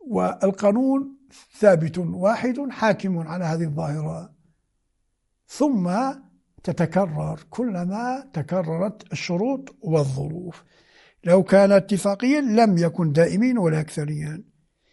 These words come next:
فيحصل الجزم"، الجزم يعني اليقين، "بتكرر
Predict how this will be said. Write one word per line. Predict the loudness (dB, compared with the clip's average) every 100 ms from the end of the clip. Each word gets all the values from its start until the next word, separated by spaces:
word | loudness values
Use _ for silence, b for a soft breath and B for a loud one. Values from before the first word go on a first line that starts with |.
| _
فيحصل | -8 6 8 10 6 2 0 4 4
الجزم"، | 4 4 4 4 0
الجزم | -2 -4 -2
يعني | -4 -2
اليقين، | 0 0 0 -4 -6 b b b -8
"بتكرر | 2 4 6 4 8 6 6 2 -2 0 -2